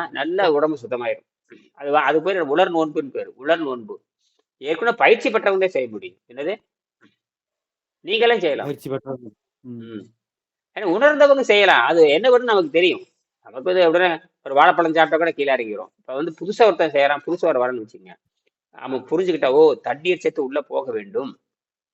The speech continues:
Speaker 1: அப்போ தண்ணீர் சேர்த்து உள்ள போச்சுன்னா ரத்தம் சுத்தமாகுது. இப்ப நான் பயணத்துல இருக்கிறோம், பயணத்துல இருக்கிறப்ப தண்ணி தேவையில்லாம அதிகமா குறைப்பா, கணக்கு இருக்காது இல்லையா? கொஞ்சம் குறைப்பா குடிப்போம், அதிகமா குடிப்போம். ஒண்ணுக்கு போகுது, வண்டி நிறுத்திடுறேன், வண்டி நிறுத்த முடியாது. ரயிலா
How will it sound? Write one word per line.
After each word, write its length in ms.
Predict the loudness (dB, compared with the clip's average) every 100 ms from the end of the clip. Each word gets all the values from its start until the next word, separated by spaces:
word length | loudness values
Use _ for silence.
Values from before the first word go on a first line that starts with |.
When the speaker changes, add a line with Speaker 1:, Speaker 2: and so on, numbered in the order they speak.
| -18
Speaker 1:
அப்போ 300 | -12 -2 -2
தண்ணீர் 320 | 0 -2 -2
சேர்த்து 200 | -2 -2
உள்ள 100 | -2
போச்சுன்னா 340 | -4 -6 -4 -4
ரத்தம் 240 | -6 -8
சுத்தமாகுது. 520 | -10 -10 -12 -12 -14
இப்ப 240 | -16 -12 -14
நான் 120 | -6
பயணத்துல 420 | -2 -2 -4 -6
இருக்கிறோம், 360 | -4 -2 -4 -6 -14 _ _ _
பயணத்துல 240 | -6 -4 -2
இருக்கிறப்ப 260 | -4 -4
தண்ணி 220 | -2 -2 0
தேவையில்லாம 520 | 2 2 0 0 0
அதிகமா 240 | 0 -2 -2
குறைப்பா, 320 | -2 -2 -6 -8
கணக்கு 300 | -8 -6 -4
இருக்காது 260 | -4 -4 -6
இல்லையா? 160 | -8 -12
கொஞ்சம் 220 | -16 -4
குறைப்பா 260 | -2 -2 -4
குடிப்போம், 320 | -4 -6 -4 -6
அதிகமா 220 | -6 -8
குடிப்போம். 380 | -8 -8 -8 -10 -12 _ _ _ _ -4
ஒண்ணுக்கு 340 | 0 2 2
போகுது, 200 | 4 4
வண்டி 200 | 4 2
நிறுத்திடுறேன், 440 | -2 -4 -2 -2
வண்டி 140 | -2 -4
நிறுத்த 240 | -6 -10
முடியாது. 340 | -10 -8 -8 -2
ரயிலா 340 | 0 4